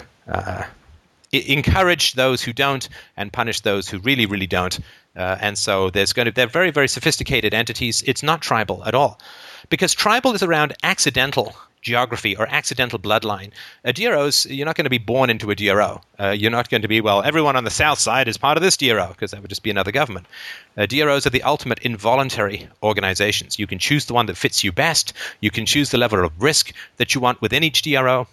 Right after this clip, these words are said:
just as you can choose the level of risk that you want in any insurance package that you take. And, of course, the entire purpose of D R Os will be to make themself-,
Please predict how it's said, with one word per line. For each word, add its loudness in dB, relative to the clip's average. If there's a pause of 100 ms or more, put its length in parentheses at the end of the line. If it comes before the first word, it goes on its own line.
just 0
as 0
you -2
can -2
choose 0
the 2
level 2
of 0
risk 0
that -4
you -2
want 0
in 2
any 2
insurance 0
package -4 (400)
that 0 (160)
you -2
take. -2 (1200)
And, 2 (240)
of -2
course, 0
the 0
entire 0
purpose 0
of -10
D 2
R 4
Os 2 (160)
will 2
be 2
to 0
make -2
themself-, 0